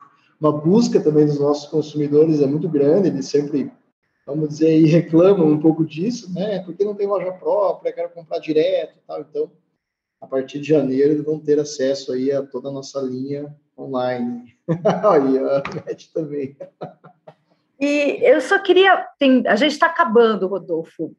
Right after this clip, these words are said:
Speaker 2: É, o pa-, bate-papo
Speaker 1: Tá
Speaker 2: tá
Speaker 1: bom.
Speaker 2: tão bacana, mas a gente tá terminando aqui. É, eu só queria voltar um pouquinho quando você falou da, da questão internacional, né, dos investidores.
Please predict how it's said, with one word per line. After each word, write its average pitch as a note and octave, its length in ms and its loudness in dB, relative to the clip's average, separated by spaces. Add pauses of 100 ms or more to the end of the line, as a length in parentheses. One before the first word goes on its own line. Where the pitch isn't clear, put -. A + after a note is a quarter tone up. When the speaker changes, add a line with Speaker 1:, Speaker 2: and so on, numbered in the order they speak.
Speaker 2:
É, F#3+ 100 4 (160)
o G#3+ 100 -2
pa-, B3 360 2
bate-papo A#3+ 520 -2
Speaker 1:
Tá B3 120 0
Speaker 2:
tá B3 40 -6
Speaker 1:
bom. B3+ 60 -10
Speaker 2:
tão C#4 460 0
bacana, A#3+ 580 2
mas B3 180 0
a B3+ 60 4
gente B3 300 -4
tá D4+ 100 -2
terminando G#3+ 720 2
aqui. B3 520 -6 (440)
É, C4 360 2
eu D4 100 4
só E4 240 0
queria E4 440 -6
voltar C#4+ 320 -2
um B3+ 120 0
pouquinho C#4 400 -4
quando C4+ 200 -10
você B3+ 120 -4
falou A#3+ 260 -4
da, G#3 240 0
da G#3 160 -2
questão G3+ 340 -6
internacional, G3 960 0
né, A3+ 160 -2
dos G3+ 220 -6
investidores. G3 960 -2